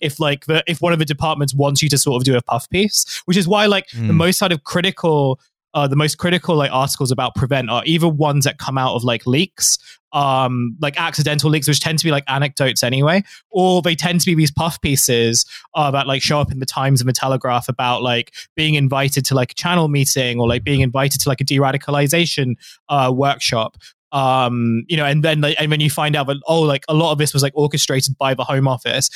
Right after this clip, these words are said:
Speaker 1: and given to, like, their special, like, home, uh, home, like, ho-, correspondence, right? That was, like, the big strategy in, like,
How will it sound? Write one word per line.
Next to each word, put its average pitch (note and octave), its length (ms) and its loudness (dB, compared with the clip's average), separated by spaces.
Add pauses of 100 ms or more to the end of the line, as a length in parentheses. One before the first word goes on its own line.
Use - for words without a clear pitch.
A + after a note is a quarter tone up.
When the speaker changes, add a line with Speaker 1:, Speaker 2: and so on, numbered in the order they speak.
(140)
Speaker 1:
and D3+ 140 -4
given D3 260 0
to, D3+ 120 0
like, C3+ 200 0
their C3 140 0
special, B2+ 420 0
like, B2 200 0
home, B2+ 500 -2 (380)
uh, C3 280 2
home, C3+ 540 0
like, C3 300 0
ho-, C3+ 180 -4
correspondence, C3+ 800 -2
right? B2 200 0 (220)
That F#3 140 0
was, G3 100 4
like, G3+ 160 -2
the D#3 80 -4
big F3 220 -2
strategy D#3 500 0
in, C3 140 0
like, B2 180 -2